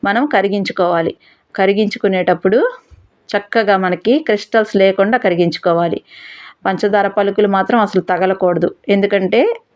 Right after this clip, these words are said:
కరకర తగులుతుందన్నమాట మనకి మైసూరు పాకం ఆ పలుకులు ఉంటే మాత్రం. అలాగ మనము చిన్న ఫ్లేమ్ మీద పెట్టుకొని చక్కగా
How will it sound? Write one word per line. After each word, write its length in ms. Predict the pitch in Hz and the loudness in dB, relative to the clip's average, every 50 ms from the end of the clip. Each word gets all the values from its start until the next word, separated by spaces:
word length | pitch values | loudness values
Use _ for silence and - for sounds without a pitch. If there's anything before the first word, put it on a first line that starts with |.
| _ _ - - | _ _ -4 -2
కరకర 360 | 220 208 202 196 196 190 196 208 220 208 | 0 0 0 0 0 0 0 0 0 0
తగులుతుందన్నమాట 840 | 214 185 185 185 175 - 185 175 180 175 175 175 170 170 170 165 180 170 170 | 0 2 2 0 0 0 0 2 2 2 2 2 2 0 0 0 -2 0 0
మనకి 200 | 170 170 170 170 175 | -2 0 0 2 2
మైసూరు 300 | 175 175 170 - 190 196 - | 2 2 2 -2 -4 -2 -2
పాకం 260 | 175 165 165 - 165 - _ _ _ _ - | -2 -2 -2 -2 -4 -4 _ _ _ _ -4
ఆ 20 | 190 180 - | -4 -2 0
పలుకులు 340 | 185 180 185 185 208 196 185 175 | 0 -2 0 0 2 2 2 2
ఉంటే 160 | 180 - 190 185 175 | 0 2 0 2 2
మాత్రం. 260 | 170 165 170 - - - - - - - - - - - - - - - _ - | 0 -2 -2 -4 -6 -6 -8 -14 -20 -20 -18 -16 -16 -16 -18 -18 -20 -12 _ -4
అలాగ 240 | 196 196 196 190 190 185 185 | -2 0 0 0 0 0 0
మనము 260 | 175 180 180 190 220 262 330 330 - _ _ _ _ _ _ _ - - | 0 2 2 4 4 2 2 0 -4 _ _ _ _ _ _ _ -4 -2
చిన్న 180 | 233 196 202 214 208 208 | 0 2 2 2 0 0
ఫ్లేమ్ 240 | - 202 196 196 190 | 0 0 0 2 0
మీద 140 | 185 185 185 180 - | 0 -2 0 0 -2
పెట్టుకొని 440 | 185 175 190 - 196 180 180 220 381 440 - - - - - - | -2 -2 0 0 0 0 2 0 -2 -2 -4 -8 -10 -10 -8 -6
చక్కగా 400 | - 190 - - 208 190 185 180 | -6 -6 -2 -2 0 2 2 2